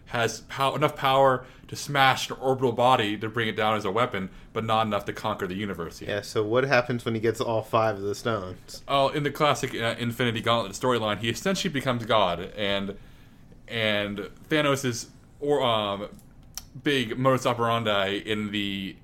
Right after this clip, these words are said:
Speaker 1: uh, comics is, "I want to please death. I'm in love with the in-, with the Marvel Universe's
Speaker 2: Yeah.
Speaker 1: incarnation of death, and I'm gonna use my power to murder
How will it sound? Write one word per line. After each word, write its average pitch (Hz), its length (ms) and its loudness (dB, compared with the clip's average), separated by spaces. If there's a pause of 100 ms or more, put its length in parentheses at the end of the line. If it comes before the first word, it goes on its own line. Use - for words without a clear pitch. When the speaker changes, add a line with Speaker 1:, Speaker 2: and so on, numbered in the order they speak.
(220)
Speaker 1:
uh, 95 320 -6
comics 117 480 -4
is, 98 440 -8 (400)
"I 160 200 2
want 143 240 2
to 120 60 -4
please 120 380 -2
death. 110 400 0
I'm 139 220 2
in 135 160 -2
love 127 200 2
with 113 100 -6
the 117 100 -8
in-, 123 220 -4
with 110 160 -6
the 110 80 -6
Marvel 123 260 2
Universe's 120 320 -2
Speaker 2:
Yeah. - 60 -6
Speaker 1:
incarnation 117 480 -2
of 104 100 -4
death, 139 320 0 (480)
and 107 240 -2
I'm 117 160 -2
gonna 123 120 -2
use 120 100 -2
my 113 160 0
power 107 420 2
to 107 120 -4
murder 107 500 0